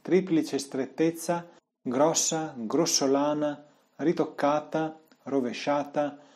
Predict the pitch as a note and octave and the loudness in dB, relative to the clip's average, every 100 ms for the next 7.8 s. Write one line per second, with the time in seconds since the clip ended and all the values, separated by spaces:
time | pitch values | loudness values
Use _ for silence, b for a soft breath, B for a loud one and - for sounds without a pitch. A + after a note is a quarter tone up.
0 | B B F3 F3+ - C#3 F3 F#3 F#3+ B2+ | B B -2 0 -2 0 2 2 2 2
1 | B2+ - B2+ D#3+ - D3 D3+ D3 - _ | 0 -2 -2 -2 -4 -2 -2 -2 -16 _
2 | F#3+ G3 D3+ - F3+ F#3+ F#3 F#3+ F#3 - | -2 0 -2 2 2 2 0 -2 -4 -12
3 | - F3 - - A#2+ A2+ A2 A2 _ _ | -6 -6 -6 -4 -4 -2 -4 -8 _ _
4 | _ _ _ _ _ _ _ _ b b | _ _ _ _ _ _ _ _ b b
5 | b b C#3 C#3 - C3 - D#3 C#3 A#2+ | b b 2 2 2 -2 0 2 2 4
6 | C3+ D#3+ - D#3 D#3+ B2+ A#2+ C#3+ D#3+ D3+ | 2 2 -2 2 2 2 0 0 2 2
7 | C#3 C3 A#2 G#2+ G#2+ - A2 | 2 2 0 -4 -6 -8 -8